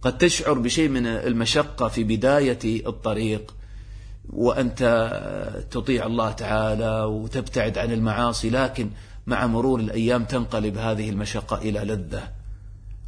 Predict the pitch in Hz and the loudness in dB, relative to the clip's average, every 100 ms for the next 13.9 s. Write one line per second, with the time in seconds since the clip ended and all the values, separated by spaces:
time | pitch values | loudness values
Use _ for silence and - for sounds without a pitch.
0 | - - 117 - - - 131 165 160 147 | -4 2 2 2 -8 -12 -2 0 0 -2
1 | 131 147 139 139 170 185 165 - 139 127 | 0 0 2 4 6 4 2 -2 0 2
2 | 131 131 - - - - - - - 131 | 2 2 -2 -14 -18 -18 -18 -16 -2 4
3 | 156 170 160 156 156 151 - 165 170 160 | 6 6 4 4 4 2 4 8 8 6
4 | 160 165 180 170 175 185 180 196 196 - | 2 2 2 2 4 4 4 2 0 -6
5 | - 185 - 156 147 123 143 143 - - | 2 2 2 0 0 2 2 2 -2 -10
6 | - - - 214 226 180 156 - - - | -16 -8 4 6 6 2 -4 -12 -14 -16
7 | - - 117 160 147 - - - 85 90 | -16 -10 2 2 2 -2 -8 -10 -10 -10
8 | 113 127 160 180 92 98 95 147 226 233 | -8 -8 -8 -8 -6 -6 -2 6 8 8
9 | 180 - 165 160 160 - 117 - - - | 4 2 2 2 0 -2 -6 -8 -14 -16
10 | - - - 135 135 123 110 - - - | -18 -8 -4 0 2 2 0 -6 -10 -14
11 | - - - - - - - - 135 156 | -16 -16 -14 -14 -14 -14 -8 2 4 4
12 | - - - - - - 87 95 135 196 | -2 -10 -16 -14 -12 -10 -6 2 6 6
13 | 190 165 - 156 175 196 196 - | 6 2 2 6 8 8 6 2